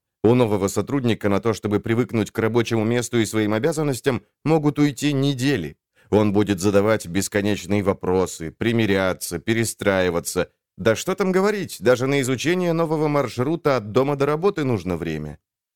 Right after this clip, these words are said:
Печень в этом плане гораздо разумнее мозга. Когда мы о ней заботимся, она легко подстраивается под наши потребности.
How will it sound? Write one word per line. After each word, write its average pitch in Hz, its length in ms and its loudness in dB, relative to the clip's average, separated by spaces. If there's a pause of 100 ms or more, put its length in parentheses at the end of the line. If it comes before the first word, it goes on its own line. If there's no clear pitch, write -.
(680)
Печень 208 400 4
в 196 40 0
этом 202 260 0
плане 180 400 -2 (300)
гораздо 156 400 2
разумнее 95 460 -2
мозга. 78 440 -6 (680)
Когда 190 240 4
мы 240 120 0
о - 140 0
ней 202 200 4
заботимся, 151 880 2
она 127 240 2
легко 147 280 0
подстраивается 151 840 0
под 120 200 0
наши 127 280 -2
потребности. 82 800 -4